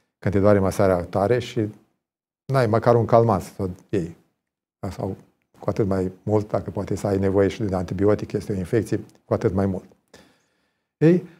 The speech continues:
ă, atunci, în această situație, evident că Dumnezeu,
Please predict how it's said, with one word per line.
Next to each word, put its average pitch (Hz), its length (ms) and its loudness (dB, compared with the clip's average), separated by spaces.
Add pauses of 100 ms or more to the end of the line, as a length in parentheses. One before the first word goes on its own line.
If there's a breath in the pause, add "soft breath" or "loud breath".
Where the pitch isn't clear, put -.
(440 loud breath)
ă, 113 280 6 (140)
atunci, 139 440 2
în 110 140 0
această 120 340 2
situație, 104 760 2 (760)
evident 117 500 4
că 120 240 2 (960)
Dumnezeu, 135 800 6